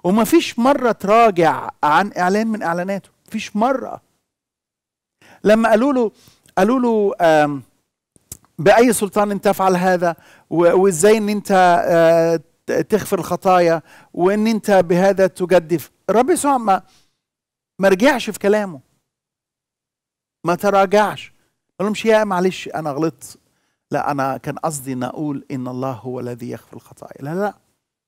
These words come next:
ده لهم: "لكي تعلموا أن لابن الإنسان سلطانا على الأرض أن يخ-"، يعني أنت خليتها معاهم، يعني أكدتها مرة واتنين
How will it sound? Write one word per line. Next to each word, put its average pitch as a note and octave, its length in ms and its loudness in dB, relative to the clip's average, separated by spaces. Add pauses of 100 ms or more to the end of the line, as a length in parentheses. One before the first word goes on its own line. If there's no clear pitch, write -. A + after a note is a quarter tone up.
(460)
ده E3+ 100 -2
لهم: F#3+ 200 -2
"لكي E3+ 360 -2
تعلموا C3+ 680 -8 (160)
أن D#3+ 400 -4
لابن C3 440 -8
الإنسان C3+ 520 -12
سلطانا C4+ 960 0 (320)
على G3+ 240 2
الأرض B3+ 500 2
أن F#3+ 160 0
يخ-"، E3+ 240 -4
يعني E3 480 0
أنت G#3 280 -8
خليتها E3 1200 2 (2750)
معاهم، C3+ 500 -4
يعني A2+ 460 -8 (1300)
أكدتها B2+ 600 -8
مرة A2+ 360 -10
واتنين A2+ 480 -20